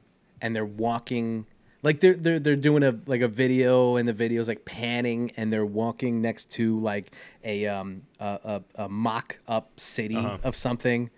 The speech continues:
Speaker 2: They have a pointer.
Speaker 1: Yeah, and
Speaker 2: Yeah.
Speaker 1: they're just, and they, and they kinda just glide their hand across the table of their,
Speaker 2: Mm.
Speaker 1: their mock-up utopia.
Speaker 2: Yeah.
Speaker 1: And
Speaker 2: It, it's Walt Disney talking about Epcot.
Speaker 1: Yeah,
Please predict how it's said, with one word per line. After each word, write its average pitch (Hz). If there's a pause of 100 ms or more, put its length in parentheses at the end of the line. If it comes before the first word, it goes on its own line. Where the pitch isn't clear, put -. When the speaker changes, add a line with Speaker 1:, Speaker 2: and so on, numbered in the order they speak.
Speaker 2:
They 117
have 107
a 107
pointer. 104 (180)
Speaker 1:
Yeah, 127 (220)
and 110
Speaker 2:
Yeah. 110
Speaker 1:
they're 90
just, 120
and 117
they, 120
and 131
they 120
kinda 123
just 113
glide 117
their 113
hand 117
across 120
the 113
table 113
of 107
their, 110
Speaker 2:
Mm. 90
Speaker 1:
their 113
mock-up 113 (180)
utopia. 117
Speaker 2:
Yeah. 92 (420)
Speaker 1:
And 113
Speaker 2:
It, 156
it's -
Walt 180
Disney 160
talking 147
about 139
Epcot. - (260)
Speaker 1:
Yeah, 185